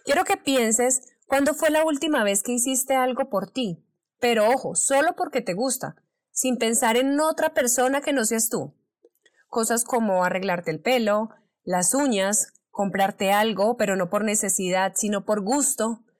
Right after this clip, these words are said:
ir a un spa, tener un día con tus amigas donde te desconectas de todo,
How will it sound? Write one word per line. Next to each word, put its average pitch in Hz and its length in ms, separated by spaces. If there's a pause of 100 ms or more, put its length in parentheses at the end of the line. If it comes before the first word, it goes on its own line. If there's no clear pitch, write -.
(180)
ir 220 160
a 190 60
un 190 120
spa, 233 640 (300)
tener 208 360
un 214 160
día 214 200
con 226 140
tus 202 180
amigas 208 420
donde 202 260
te 190 100
desconectas 185 600
de 196 120
todo, 220 560